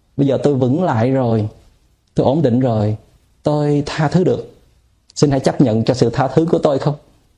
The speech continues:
Các vị có hay làm điều này không? Nhưng mà chúng ta phải làm như vậy đi.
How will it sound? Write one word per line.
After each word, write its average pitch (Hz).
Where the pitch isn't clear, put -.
Các 156
vị 123
có 147
hay 143
làm 131
điều 120
này 117
không? 135
Nhưng 120
mà 107
chúng 120
ta 110
phải 117
làm 113
như 107
vậy 104
đi. 113